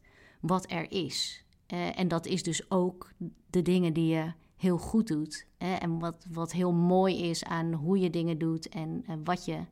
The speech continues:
brengt ook voor anderen. Dus als je aan de ene kant bescheidenheid hebt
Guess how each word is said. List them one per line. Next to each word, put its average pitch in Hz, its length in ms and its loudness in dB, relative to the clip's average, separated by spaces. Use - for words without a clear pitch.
brengt 170 460 -2
ook 170 260 -6
voor 160 420 -8
anderen. 190 540 2
Dus 190 220 2
als 196 280 2
je 175 240 2
aan 175 120 -2
de - 60 -2
ene 262 300 4
kant 165 260 0
bescheidenheid 185 840 2
hebt 170 580 -4